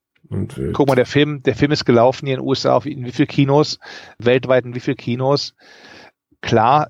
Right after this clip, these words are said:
Speaker 2: es gibt nicht mehr die, vielleicht gibt's nicht mehr die, die, die Ur-Masterkopie,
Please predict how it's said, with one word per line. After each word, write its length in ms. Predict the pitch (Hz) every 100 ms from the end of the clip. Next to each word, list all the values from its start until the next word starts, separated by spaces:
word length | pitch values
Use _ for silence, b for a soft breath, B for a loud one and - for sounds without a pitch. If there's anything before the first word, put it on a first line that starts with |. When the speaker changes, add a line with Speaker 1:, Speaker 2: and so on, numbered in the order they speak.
| -
Speaker 2:
es 140 | -
gibt 220 | - -
nicht 180 | 135 123
mehr 260 | 131 120 120
die, 400 | 117 117 113 - -
vielleicht 540 | - 127 120 131 -
gibt's 240 | 131 -
nicht 180 | 127 113
mehr 300 | 123 113 110
die, 340 | 117 123 117 113
die, 380 | 113 117 113
die 240 | 113 113 -
Ur-Masterkopie, 1800 | 156 147 156 156 117 - _ _ - 139 127 143 - 147 165 - 156 165